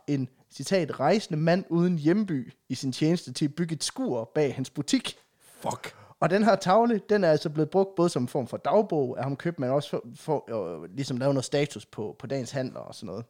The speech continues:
Speaker 2: Ja.
Speaker 1: Og den her kommentar om den rejsende handelsmand uden hjem, den er dateret til den tyvende august år nioghalvfjerds.
Speaker 2: Ej, det er træls.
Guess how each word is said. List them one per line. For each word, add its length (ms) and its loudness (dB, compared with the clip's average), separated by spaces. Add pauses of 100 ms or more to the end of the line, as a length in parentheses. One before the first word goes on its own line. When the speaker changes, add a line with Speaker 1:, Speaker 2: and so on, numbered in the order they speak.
(100)
Speaker 2:
Ja. 140 4 (380)
Speaker 1:
Og 100 -6
den 140 2
her 100 2
kommentar 540 0
om 180 -2
den 220 -4
rejsende 360 -2
handelsmand 500 -2
uden 140 4
hjem, 260 2
den 180 2
er 60 6
dateret 480 4
til 100 -4
den 80 -6
tyvende 300 2
august 460 2
år 120 2
nioghalvfjerds. 760 2
Speaker 2:
Ej, 120 -6
det 100 -8
er 40 -10
træls. 460 -4